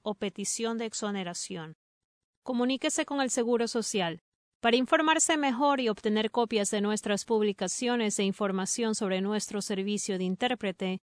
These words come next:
visite nuestro sitio de internet en w w w punto seguro social punto gov diagonal español o llame nuestro número gratis al uno ochocientos, siete siete dos, uno dos uno tres.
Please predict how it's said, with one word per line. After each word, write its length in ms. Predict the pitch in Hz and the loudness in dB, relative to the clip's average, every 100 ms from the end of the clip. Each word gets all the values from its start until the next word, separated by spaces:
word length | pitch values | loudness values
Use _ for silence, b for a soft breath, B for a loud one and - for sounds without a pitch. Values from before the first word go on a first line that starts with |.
| - | -6
visite 460 | 247 - 294 311 | -2 0 0 0
nuestro 320 | 302 285 - 214 | -2 -2 -4 -4
sitio 380 | - 214 226 | -4 -2 0
de 80 | 220 | 0
internet 520 | 226 220 240 269 285 262 - | 0 -2 -2 0 -2 -2 0
en 260 | 226 196 - _ | 0 0 -4 _
w 680 | 233 247 233 240 226 262 311 | 2 2 4 2 4 2 2
w 680 | 302 277 233 214 208 240 247 | 2 0 2 0 2 2 2
w 600 | 233 208 214 202 214 208 | 2 0 -2 0 2 0
punto 560 | - 269 285 - 202 196 | -2 -2 0 0 0 0
seguro 480 | - 214 240 277 285 | 2 2 2 0 -2
social 540 | 240 - 233 214 196 | 0 0 2 2 2
punto 600 | - 262 285 - 202 208 | -2 -2 0 0 0 0
gov 440 | 208 196 202 214 220 262 254 _ | 0 0 2 2 2 0 -2 _
diagonal 680 | 214 220 214 214 214 247 269 | 2 2 4 2 4 2 2
español 640 | - 226 - 233 214 170 160 _ | -2 -2 0 0 0 -2 -6 _
o 80 | 233 | 0
llame 320 | 226 262 294 | 4 4 2
nuestro 320 | 311 311 285 | 0 -2 -2
número 320 | 247 233 220 208 | 0 0 0 2
gratis 580 | 220 262 254 220 202 | 4 2 2 -2 0
al 220 | 208 196 - | 0 0 -2
uno 300 | 240 254 254 | 0 2 2
ochocientos, 880 | 226 202 196 254 254 269 - 202 - | 0 -2 -4 -2 -2 -2 -2 -4 -2
siete 340 | 233 233 262 | -2 -2 -2
siete 380 | - 160 - 202 | -2 -4 -2 -2
dos, 320 | 214 233 - | 0 -2 -2
uno 260 | 220 214 196 | 0 2 2
dos 320 | 190 196 - | 0 -2 -4
uno 220 | 202 214 | -2 -2
tres. 380 | 220 269 277 - | 0 0 0 -4